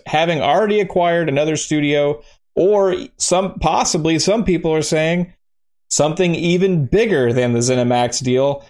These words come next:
which I find that extremely hard to believe. But you know what? I was shocked when the ZeniMax thing happened, and we could all be shocked again. We don't know what's gonna happen.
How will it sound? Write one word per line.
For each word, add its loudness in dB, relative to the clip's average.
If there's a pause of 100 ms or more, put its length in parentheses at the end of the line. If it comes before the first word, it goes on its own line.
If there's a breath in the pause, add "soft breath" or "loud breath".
(120)
which 0
I 2
find 0
that 2
extremely 0
hard 2
to -2
believe. 0
But 0
you -2
know 2
what? 0 (340)
I 2
was 0
shocked -2
when -2
the -4
ZeniMax 0
thing 0
happened, -2 (280)
and 0
we 2
could 0
all 2
be 0
shocked -2
again. -2 (240 soft breath)
We 2
don't 2
know 2
what's 0
gonna 0
happen. -2